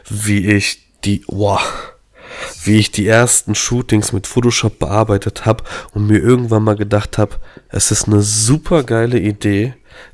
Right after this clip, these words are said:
dem Model nicht das originale Bild zukommen zu lassen, sondern, äh, eins, auf dem Muster drüber steht. Und dann hab ich aus dem Shooting alle hundertfünfzig Bilder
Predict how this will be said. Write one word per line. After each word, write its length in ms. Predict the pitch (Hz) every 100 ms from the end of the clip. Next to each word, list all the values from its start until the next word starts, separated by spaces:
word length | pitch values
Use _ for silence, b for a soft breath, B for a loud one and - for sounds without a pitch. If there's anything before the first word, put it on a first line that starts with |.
| _ 110
dem 160 | 101
Model 440 | 101 113 123 123 123
nicht 280 | 113 -
das 180 | 104 -
originale 580 | 104 101 98 95 113 151
Bild 240 | 151 160 -
zukommen 460 | - 170 165 165
zu 180 | - 156
lassen, 400 | 156 160 196 196 _ _ _ _ _ _ _ _ _
sondern, 680 | - - 113 113 117 139 165 b b b b -
äh, 40 |
eins, 800 | 104 107 107 107 110 104 - -
auf 160 | 107 -
dem 140 | 107
Muster 360 | 120 143 - 104
drüber 320 | 104 95 98
steht. 380 | - 95 90 - B B B B B B B
Und 180 | - 104
dann 180 | 98 107
hab 160 | -
ich 140 | 123 -
aus 160 | 104
dem 180 | - 98
Shooting 540 | - 139 139 - 117 -
alle 280 | 123 127 120
hundertfünfzig 800 | 127 120 - 127 - - - -
Bilder 500 | 127 120 110 135